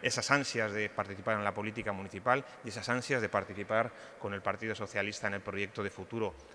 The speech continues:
que ojalá, como decía nuestro candidato a la alcaldía de Baracaldo, encabece Pedro Sánchez y que seguramente en un mes después, el veintiséis de mayo, nos va a dar la fuerza suficiente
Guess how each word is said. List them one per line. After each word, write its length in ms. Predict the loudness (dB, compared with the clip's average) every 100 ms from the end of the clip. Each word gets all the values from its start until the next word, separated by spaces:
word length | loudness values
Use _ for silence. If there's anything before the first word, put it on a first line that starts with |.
| -4
que 80 | 0
ojalá, 320 | 4 8 6
como 160 | 6 -2
decía 440 | -2 0 2 0 -2 -14
nuestro 220 | -10 -6
candidato 440 | -4 0 0 2 2
a 20 |
la 60 |
alcaldía 240 | 2 0 0
de 60 |
Baracaldo, 360 | 2 2 0 -2
encabece 360 | -2 -2 -2 -4
Pedro 240 | -4 -4
Sánchez 460 | -2 -2 0 -4 -4 -12
y 60 | -8
que 120 | -6
seguramente 680 | -2 2 2 2 0 0 0 -6 -14 -10
en 260 | -8 -4
un 80 | -2
mes 160 | 0 0
después, 320 | -2 -4 -2
el 80 | -2
veintiséis 400 | -4 -6 -4 -2
de 80 | 0
mayo, 240 | 0 2
nos 180 | 0 2
va 120 | 4
a 20 |
dar 160 | 6 4
la 120 | 2
fuerza 260 | 0 -2 -2
suficiente 680 | 0 -2 0 -2 2 0